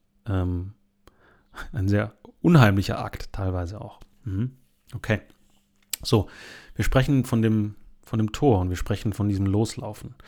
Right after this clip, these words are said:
Der erste Punkt ist das Loslaufen. Und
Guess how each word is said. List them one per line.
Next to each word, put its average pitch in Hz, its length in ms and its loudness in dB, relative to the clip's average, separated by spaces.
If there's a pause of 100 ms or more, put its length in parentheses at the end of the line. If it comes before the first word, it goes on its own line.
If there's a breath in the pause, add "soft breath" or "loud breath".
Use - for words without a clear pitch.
(440 loud breath)
Der - 60 -8
erste 123 180 -4
Punkt 120 220 4
ist - 80 -4
das 98 100 -2
Loslaufen. 101 800 2 (440 loud breath)
Und 104 440 -6